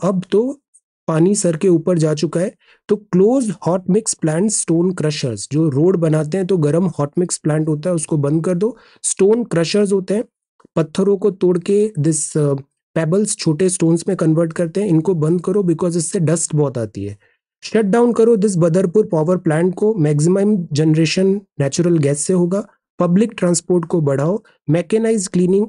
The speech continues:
और वाटर को स्प्रे करो ताकि डस्ट नीचे सेटल हो जाए। और जब बहुत ही पान-, बहुत ही हवा खराब हो गई है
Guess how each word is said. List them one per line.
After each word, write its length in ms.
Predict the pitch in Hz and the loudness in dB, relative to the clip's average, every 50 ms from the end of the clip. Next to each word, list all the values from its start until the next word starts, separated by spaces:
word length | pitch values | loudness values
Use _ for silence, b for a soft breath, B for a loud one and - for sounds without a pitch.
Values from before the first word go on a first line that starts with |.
| - | -2
और 160 | 175 190 208 180 | -4 -4 -4 -2
वाटर 400 | 131 135 147 147 147 - 185 185 | -2 -2 -2 -2 -2 -4 -4 -2
को 160 | 185 202 208 | -2 -2 -4
स्प्रे 360 | 208 - - - 165 175 165 | -4 -4 -4 -2 -2 -2 0
करो 260 | 151 - 123 113 107 | -2 -2 -4 -4 -6
ताकि 320 | 107 117 143 147 - - 165 | -6 -6 -8 -6 -4 -4 -2
डस्ट 320 | 143 160 170 - - - | -2 -2 -2 -4 -2 0
नीचे 300 | 147 147 151 - 196 220 | 0 0 0 -2 -4 -4
सेटल 360 | 208 - 170 139 147 156 143 | -2 -4 -4 -2 -2 -2 -2
हो 100 | 127 110 | -2 -4
जाए। 240 | 104 101 101 101 101 _ _ _ _ _ _ _ | -6 -8 -10 -10 -12 _ _ _ _ _ _ _
और 80 | 196 208 | 0 2
जब 200 | 180 214 240 190 147 113 | 2 2 2 0 0 0
बहुत 340 | 147 156 151 185 208 185 240 | 0 2 2 2 0 0 -2
ही 60 | 247 | -2
पान-, 260 | - 208 196 208 220 - 156 | 0 0 -2 -2 -2 -2 -2
बहुत 300 | 143 143 165 190 185 - | -2 0 -2 -4 -2 -2
ही 80 | 220 | -2
हवा 240 | 180 156 156 160 180 | 0 0 0 -2 -2
खराब 340 | 175 - 151 147 160 160 160 | -2 -2 -2 -2 0 0 0
हो 80 | 165 | 2
गई 160 | 156 151 143 147 | 2 2 2 2
है 140 | 160 196 | 0 -2